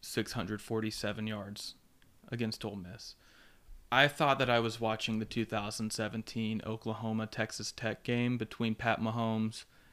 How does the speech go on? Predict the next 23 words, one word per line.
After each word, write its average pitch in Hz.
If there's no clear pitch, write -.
and 107
Baker 110
Mayfield. 143
I 139
mean, 131
it -
was 117
so 147
horrible. 110
It 117
was 113
so 131
horrible. 107
And 113
few 202
plays 143
stuck -
out 107
to 113
me. 90
Fourth 165
and 143
short 98